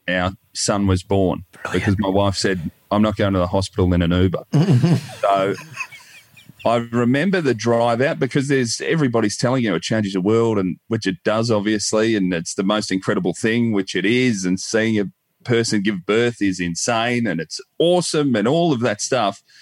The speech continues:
Speaker 1: But, and I just needed something to rattle me from that. And I remember leaving the women's hospital car park with my baby boy in the back and my wife in the, uh, back seat with him. And, uh,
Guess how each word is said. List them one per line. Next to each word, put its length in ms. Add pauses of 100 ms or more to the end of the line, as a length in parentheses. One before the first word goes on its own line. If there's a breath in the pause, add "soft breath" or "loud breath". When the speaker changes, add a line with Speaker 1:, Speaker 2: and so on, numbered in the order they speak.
(460 loud breath)
Speaker 1:
But, 220
and 120
I 120
just 240
needed 260
something 400
to 120
rattle 340
me 160
from 200
that. 160
And 80
I 40
remember 380
leaving 360
the 80
women's 360
hospital 380
car 260
park 320
with 140
my 140 (300)
baby 320
boy 420
in 100
the 60
back 300 (540 soft breath)
and 100
my 80
wife 400
in 240
the, 260
uh, 160 (100)
back 220
seat 320
with 180
him. 260 (640)
And, 280
uh, 380